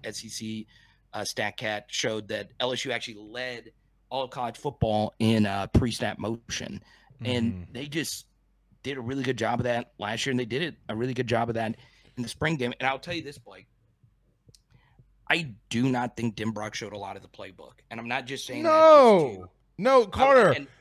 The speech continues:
Speaker 2: they ran, here's what we came out with. You ready? Seven.
Speaker 1: Let's hear it.
Speaker 2: Seven slants, ten hitches, one sluggo, one seam or fade, twelve goes.
Speaker 1: A go route.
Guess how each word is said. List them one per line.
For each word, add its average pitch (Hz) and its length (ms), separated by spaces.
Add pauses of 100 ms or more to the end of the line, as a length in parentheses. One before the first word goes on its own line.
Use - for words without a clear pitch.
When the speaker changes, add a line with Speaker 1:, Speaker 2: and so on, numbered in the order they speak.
(120)
Speaker 2:
they 202 200
ran, 214 460
here's 214 520
what 175 240
we 185 100
came 185 260
out 165 180
with. 120 240
You 127 60
ready? 165 360 (460)
Seven. 208 460
Speaker 1:
Let's 156 100
hear 165 120
it. - 120 (120)
Speaker 2:
Seven 208 480
slants, 185 600
ten 202 280
hitches, 190 680
one 165 360
sluggo, 180 680
one 175 300
seam 180 480
or 135 80
fade, 170 500 (380)
twelve 190 640
goes. 147 680 (2250)
Speaker 1:
A - 40
go 120 280
route. 147 160